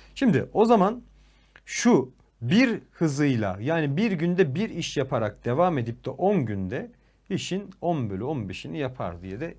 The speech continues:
işi bitirebilirsin. Evet arkadaşlar şimdi ne yaptık? Ee, ne problemlerindeydik? İşçi problemlerinin ilk testini bitirdik. İşçi problemlerinden bir tane daha normal testimiz, sonra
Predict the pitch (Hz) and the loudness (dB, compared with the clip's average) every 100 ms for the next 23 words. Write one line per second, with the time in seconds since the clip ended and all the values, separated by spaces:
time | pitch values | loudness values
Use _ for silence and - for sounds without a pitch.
0 | - - 170 170 - - - 127 120 104 | -18 -14 -14 -14 -20 -20 -16 -12 -8 -8
1 | 87 78 - - - - - - - - | -8 -14 -16 -16 -20 -20 -20 -20 -20 -20
2 | - - - - - - 214 214 202 202 | -20 -20 -20 -20 -14 -2 8 8 8 6
3 | 156 - 117 - 214 165 156 202 185 - | 6 4 0 0 2 2 4 4 2 -4
4 | 214 - 135 127 123 120 123 123 123 123 | -4 -2 2 4 4 4 2 2 2 2
5 | 123 127 127 123 123 131 127 113 117 180 | 2 2 2 2 2 2 2 0 0 -2
6 | 180 180 156 160 151 143 147 160 190 - | 2 2 4 0 0 -2 -4 -6 -8 -12
7 | - 190 - 156 143 139 131 123 185 - | -6 -4 0 2 2 2 0 0 -4 -4
8 | - 127 - 107 160 196 165 190 - - | -2 0 -2 -6 -2 0 0 -4 -12 -20
9 | - - - 170 185 - 165 151 156 151 | -20 -18 -12 -4 -4 2 4 6 4 4
10 | 147 139 123 104 110 180 185 - 143 127 | 2 4 2 2 2 2 0 -2 -4 -2
11 | 117 110 110 127 160 165 170 - - 165 | -2 -2 -4 -6 -6 -4 -6 -8 -10 -12
12 | - 113 101 | -8 -6 -6